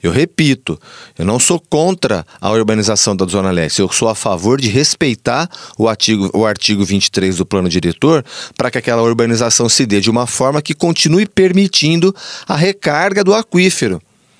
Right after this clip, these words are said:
porque precisa ter área de infiltração. E o artigo determina os trinta e cinco por cento de área verde pra manter a infiltração de água. Nós podemos fazer isso na cidade também.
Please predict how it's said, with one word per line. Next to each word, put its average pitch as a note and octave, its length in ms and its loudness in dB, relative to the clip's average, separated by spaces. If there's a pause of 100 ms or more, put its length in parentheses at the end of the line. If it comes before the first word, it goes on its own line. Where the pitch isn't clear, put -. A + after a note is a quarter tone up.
(360)
porque - 300 2
precisa D#3+ 340 0
ter F3+ 140 2
área E3 160 0
de E3 100 0
infiltração. F#3+ 920 0 (880)
E A3+ 60 2
o A3+ 80 6
artigo D#3 400 0
determina C3 640 2
os F3+ 140 0
trinta F3+ 300 0
e - 20 2
cinco D#3+ 320 0
por E3+ 160 2
cento C#3+ 300 0
de A#2+ 160 0
área A#2 240 0
verde B2 440 0 (280)
pra C#3 140 0
manter E3 640 0 (200)
a A#2 120 -2
infiltração A2 720 0
de F#2 140 0
água. D2+ 360 -6 (840)
Nós C#3+ 140 -2
podemos F3 420 2
fazer D#3 220 2
isso D#3+ 160 0
na E3+ 80 0
cidade F3+ 480 2
também. D3+ 420 2